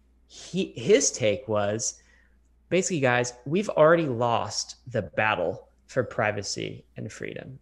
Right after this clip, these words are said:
right? He said at one point during our conversation with him, David, this stuck with me. It's like, "Look, they're already tracking everything you do on Google."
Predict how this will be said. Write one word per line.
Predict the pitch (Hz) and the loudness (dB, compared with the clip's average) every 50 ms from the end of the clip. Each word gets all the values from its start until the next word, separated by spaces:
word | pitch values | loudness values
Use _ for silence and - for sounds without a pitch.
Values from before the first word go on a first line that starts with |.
| _ - | _ -4
right? | - 127 127 131 127 | -2 0 0 0 -2
He | 131 139 | -6 -6
said | 135 - 170 151 | -2 0 2 2
at | 131 123 | 2 2
one | 123 120 113 | 2 0 0
point | - 127 113 107 101 | -2 -4 -4 -4 -4
during | 113 107 104 | -4 -6 -6
our | 101 98 | -6 -8
conversation | - - 120 113 104 101 - - 113 98 - - 113 | -8 -6 -6 -6 -6 -6 -6 -6 -6 -6 -6 -8 -10
with | 107 - | -10 -10
him, | 110 98 | -12 -8
David, | - 104 101 101 104 107 110 120 | -6 -4 -4 -4 -4 -6 -8 -8
this | 110 107 110 113 - | -10 -10 -6 -4 -4
stuck | - - 117 - - | -2 -2 -4 -4 -4
with | 117 110 - - | -8 -8 -8 -10
me. | 113 104 | -10 -10
It's | - - | -8 -6
like, | - - - - - _ _ _ _ - - - - | -4 -4 -6 -6 -12 _ _ _ _ -20 -18 -8 -8
"Look, | 175 - - | -8 -6 -4
they're | - 135 - - | -2 -2 -2 -2
already | 139 170 170 147 | -2 -4 -6 -8
tracking | - - 123 120 123 - - 113 | -8 -4 -4 -4 -4 -6 -8 -12
everything | 107 113 113 - 117 110 | -10 -10 -10 -12 -10 -10
you | 107 107 | -10 -10
do | 107 120 110 | -8 -8 -8
on | 98 104 107 | -8 -10 -10
Google." | - 117 123 113 107 107 117 147 165 | -8 -6 -6 -4 -4 -6 -6 -8 -10